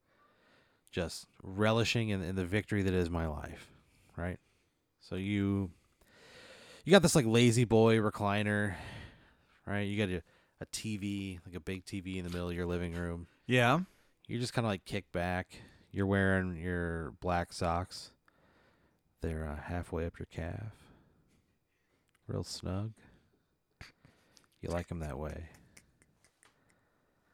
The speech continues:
Speaker 1: That's the only way you can wear 'em anymore.
Speaker 2: Yeah? Why do I like 'em like that?
Speaker 1: Ever since you fell and cracked your head open, nothing feels better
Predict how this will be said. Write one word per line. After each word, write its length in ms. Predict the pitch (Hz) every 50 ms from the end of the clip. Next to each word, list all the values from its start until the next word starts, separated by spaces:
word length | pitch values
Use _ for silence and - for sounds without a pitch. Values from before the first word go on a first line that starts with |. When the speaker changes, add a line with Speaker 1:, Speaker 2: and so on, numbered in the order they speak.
| _ _ _ -
Speaker 1:
That's 140 | 117 - -
the 60 | 110 110
only 160 | 110 110 107
way 120 | 104 104
you 100 | 101 92 -
can 140 | - 92
wear 160 | 90 90 87 82
'em 80 | 78 78
anymore. 420 | 78 78 73 76 73 73 76 - - - -
Speaker 2:
Yeah? 400 | - 139 135 135 139 160 202 214 - _ -
Why 200 | 139 139 139 143
do 100 | 143 139
I 80 | 135
like 240 | 127 123 123 123 -
'em 80 | 113 104
like 140 | 101 98
that? 220 | 101 98 95 95 - - - - - - -
Speaker 1:
Ever 200 | - 113 110 135
since 280 | 127 - 151 151 139 -
you 80 | 131
fell 300 | 107 - 107 98 98 98
and 100 | 95 90
cracked 280 | - - 101 98 95 -
your 80 | 101 82
head 160 | 85 85 87
open, 440 | 95 101 - 113 113 117 110 95 - - _ - -
nothing 480 | 95 95 104 107 101 - 120 120 117 110 -
feels 300 | 113 110 113 113 113 -
better 480 | - - - 107 110 120 123 127 117